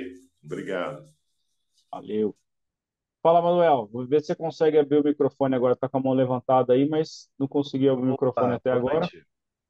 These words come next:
Speaker 3: Boa noite.
Speaker 2: Opa, bom, quem, quem abriu o
Speaker 3: É.
Speaker 2: microfone foi o Marangoni, né? Vamos lá, Marangoni, tudo bom?
Speaker 3: É, tudo ótimo. É, foi apresentado pelo Alex, sou da Exato Assessoria.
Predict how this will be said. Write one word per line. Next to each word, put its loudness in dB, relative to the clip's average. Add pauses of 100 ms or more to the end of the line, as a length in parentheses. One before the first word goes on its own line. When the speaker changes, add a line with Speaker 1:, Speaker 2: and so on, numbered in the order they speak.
(1160)
Speaker 3:
Boa -18
noite. -8 (800)
Speaker 2:
Opa, 2 (100)
bom, 0
quem, -2
quem 0
abriu 0
o 2
Speaker 3:
É. 0
Speaker 2:
microfone 0
foi 2
o 0
Marangoni, 0
né? -6
Vamos -2
lá, 2
Marangoni, 0
tudo -6
bom? 4 (680)
Speaker 3:
É, 0
tudo -4
ótimo. -2 (580)
É, -6 (340)
foi -2
apresentado -2
pelo -2
Alex, -4
sou -8
da 0
Exato -4
Assessoria. -4